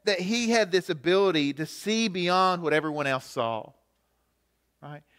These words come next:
And, and people were like, "How did you know that? How did you perceive that? How did you understand that?" And when he would share with his disciples this insight, it was so revolutionary, it was so countercultural,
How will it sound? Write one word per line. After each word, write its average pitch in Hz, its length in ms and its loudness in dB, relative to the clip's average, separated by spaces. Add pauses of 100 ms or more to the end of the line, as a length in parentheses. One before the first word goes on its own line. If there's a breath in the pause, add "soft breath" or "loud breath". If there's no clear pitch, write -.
(180)
And, 220 140 2
and 220 240 0
people 254 280 0
were 214 140 6
like, 185 160 4
"How 202 240 2
did 247 160 0
you 196 120 -6
know 240 260 4
that? 175 220 4
How 220 160 4
did 233 160 -4
you 190 220 -8
perceive 226 640 -4
that? 156 160 4
How 208 180 4
did 214 180 -4
you 190 200 -10
understand 202 720 -2
that?" 147 360 4 (240 loud breath)
And 190 120 -4
when 196 80 2
he 202 80 2
would 180 120 -2
share 240 400 4
with 208 140 4
his 180 180 0
disciples 175 760 0
this 165 320 0
insight, 190 720 2 (280 loud breath)
it 190 60 0
was 185 160 2
so 247 400 4
revolutionary, 196 840 4
it 165 40 -4
was 165 80 -10
so 247 300 4
countercultural, 190 1040 0